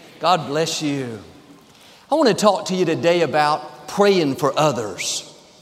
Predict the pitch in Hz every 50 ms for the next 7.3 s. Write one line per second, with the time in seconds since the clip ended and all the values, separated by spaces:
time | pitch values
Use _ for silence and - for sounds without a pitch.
0 | - - - - - - - - - - 254 294 285 214 226 151 - 190 220 214
1 | 202 208 214 185 180 175 - - - 165 170 185 190 185 180 - - - - -
2 | - - - - - - - 180 196 202 196 202 185 190 175 127 139 175 185 185
3 | 185 185 185 185 180 180 180 170 - - - 190 208 208 202 202 196 170 165 185
4 | 190 180 185 - 185 180 175 180 175 - - - - - - - - - 147 185
5 | 202 190 - - 185 185 190 190 180 156 175 160 147 202 202 - 170 180 - 196
6 | 202 175 180 175 - 180 185 180 165 143 170 185 180 196 185 185 - 180 175 180
7 | 165 180 180 175 160